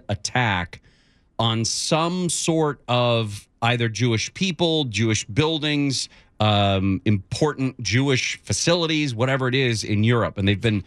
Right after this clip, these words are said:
kind of tight-lipped about exactly what's going on. The Israeli intelligence, uh, agency Mossad had suggested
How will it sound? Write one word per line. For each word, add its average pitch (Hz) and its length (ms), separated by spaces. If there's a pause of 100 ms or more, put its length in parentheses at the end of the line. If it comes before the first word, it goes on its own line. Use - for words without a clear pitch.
(420)
kind 214 200
of 180 80
tight-lipped 143 480
about 113 200
exactly 120 580
what's 143 180
going 143 320
on. 143 320 (720)
The 117 120
Israeli 127 540
intelligence, 104 680
uh, - 80
agency 101 680
Mossad 120 560
had 101 180
suggested 101 640